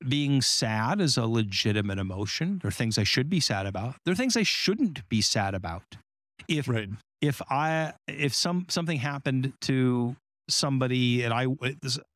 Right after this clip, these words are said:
Speaker 1: the lady who got ahead of me, you, me in line or whatever,
Speaker 2: Right.
Speaker 1: right? I, y-, you know, I, uh,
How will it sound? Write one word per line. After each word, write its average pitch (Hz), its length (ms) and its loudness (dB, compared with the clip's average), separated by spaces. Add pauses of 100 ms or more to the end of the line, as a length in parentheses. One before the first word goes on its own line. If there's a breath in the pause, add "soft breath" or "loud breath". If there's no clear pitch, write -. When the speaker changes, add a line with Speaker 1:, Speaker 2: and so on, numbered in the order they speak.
(120)
Speaker 1:
the 151 120 2
lady 165 340 2
who 170 160 2
got 170 220 0
ahead 165 260 -2
of 175 80 -2
me, 165 160 4
you, 165 300 4
me 165 180 4
in 165 80 4
line 185 500 2
or 123 60 2
whatever, 120 320 2
Speaker 2:
Right. 123 100 2
Speaker 1:
right? 156 160 -8 (400)
I, - 200 -8 (320)
y-, 160 240 2
you 165 140 2
know, 135 260 0
I, 143 360 -2
uh, 123 480 -4